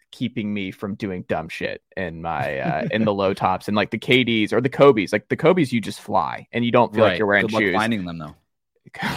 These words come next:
Speaker 1: Exactly.
Speaker 2: Can't find them anymore. Yeah. No, uh, N B A players, I'm noticing, like, the P Gs were the most popular shoe, and now a lot of people are
Speaker 1: Were they
Speaker 2: gravitating
Speaker 1: really?
Speaker 2: towards the Giannis's. Yeah. I see
Speaker 1: Huh.
Speaker 2: so many guys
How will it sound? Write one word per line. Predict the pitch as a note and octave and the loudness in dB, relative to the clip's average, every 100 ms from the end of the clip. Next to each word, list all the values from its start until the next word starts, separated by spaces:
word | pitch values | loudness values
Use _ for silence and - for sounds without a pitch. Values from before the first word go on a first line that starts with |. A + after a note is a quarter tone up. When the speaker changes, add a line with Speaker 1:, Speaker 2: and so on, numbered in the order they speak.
| - - - | -6 -8 -14
Speaker 1:
Exactly. | - | -10
Speaker 2:
Can't | A#2 G#2 | -4 -2
find | G#2 A2 | 0 -2
them | G#2 | -2
anymore. | F2 E2 C#2+ - _ _ | -4 -8 -14 -18 _ _
Yeah. | G#2 G2 - _ _ _ _ | -2 -2 -4 _ _ _ _
No, | D3+ D#3 A2 - | 2 4 2 -4
uh, | B2+ C3 C3+ | 0 2 2
N | D#3 | -2
B | C#4 | 0
A | A#3 | -2
players, | - F#3 G3+ | 0 0 2
I'm | D#3 C#3+ G3 G3+ | 0 -2 -2 -2
noticing, | G3+ G3 G3 F3 | -2 -4 -6 -6
like, | D3 B2 | -6 -6
the | C3+ | -8
P | - E3 | -8 -12
Gs | E3+ F#3+ F#3+ G3 F#3 - | -10 -10 -10 -10 -14 -10
were | C#3 C#3+ C3+ | -2 0 0
the | B2+ | 0
most | A#2 B2+ C#3+ | -2 -4 -4
popular | C3 C#3 D3 D3+ | -2 -2 -2 -8
shoe, | C#3+ D#3+ D#3 | -8 -6 -6
and | |
now | B2 B2 | -6 -6
a | |
lot | A#2 A2+ | -4 -4
of | C3 | -6
people | C#3+ C3 | -8 -4
are | C3 | -4
Speaker 1:
Were | |
they | A2 | -2
Speaker 2:
gravitating | A2+ C#3 A3 | 2 6 6
Speaker 1:
really? | E3+ F#2+ A2+ | 4 2 2
Speaker 2:
towards | E3+ A2 G2+ | 0 -6 -10
the | G#2 | -10
Giannis's. | G2+ G2 F#2+ - B1+ - - | -10 -10 -10 -14 -20 -20 -10
Yeah. | G#2+ G#2+ E2 _ _ | -4 -4 -6 _ _
I | - | -12
see | C3 F#3 | -10 -2
Speaker 1:
Huh. | A3+ | 0
Speaker 2:
so | E3 D3+ | 2 -2
many | D#3 D#3 | -6 -6
guys | C3 A#2 A2 G#2 G2 | -2 0 0 -2 -8